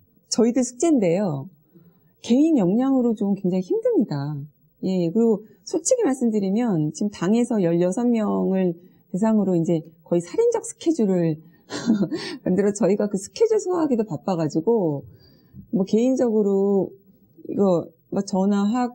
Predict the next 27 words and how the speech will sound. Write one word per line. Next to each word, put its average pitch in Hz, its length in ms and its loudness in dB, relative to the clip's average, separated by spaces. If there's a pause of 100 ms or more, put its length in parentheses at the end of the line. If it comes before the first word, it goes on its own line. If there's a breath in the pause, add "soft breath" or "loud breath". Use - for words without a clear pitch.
(280)
전화 202 280 0
뭐 190 140 4
온라인 254 440 2
거의 202 260 0
선거법 277 580 -2
하면 208 420 0
서-, 269 220 -6 (120)
온라인으로만 208 640 2
해야 233 140 -2
되는데 180 400 -2 (180 loud breath)
저희 214 140 2
컴퓨터 466 420 0
앞에 185 180 -2
앉아있을 175 460 -2
시간이 508 360 -4
없습니다, 170 420 -2
지금. 151 440 -6
예. 151 240 -2 (580 loud breath)
거의 233 160 2
그런데요. 220 760 0 (920 soft breath)
예, 202 460 2 (400)
이, 226 240 0 (360)
저희가 240 360 2
사실은 202 880 0 (420)
솔직히 320 380 0
말씀드리면 170 1200 0
이거 196 440 0